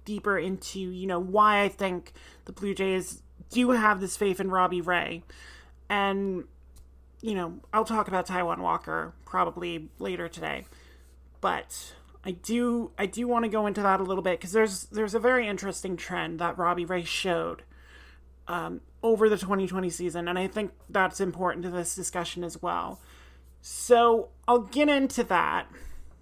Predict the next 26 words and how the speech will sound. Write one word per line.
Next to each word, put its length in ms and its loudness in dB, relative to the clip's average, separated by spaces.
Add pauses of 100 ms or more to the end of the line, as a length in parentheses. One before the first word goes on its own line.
(420)
but 160 8
I 80 6
just 220 0
wanna 180 6
remind 340 2
you 140 -4
that 260 2
this 220 -8
episode 400 -2
is 100 -6
sponsored 400 -2
by 180 4
Built 380 8
Bar. 440 10 (320)
Built 200 0
Bar 460 8 (120)
is 400 -6
the 220 -8
protein 460 -6
bar 180 2
that 180 -2
tastes 380 -10
like 420 0
a 80 -2
chocolate 500 -2
bar 420 0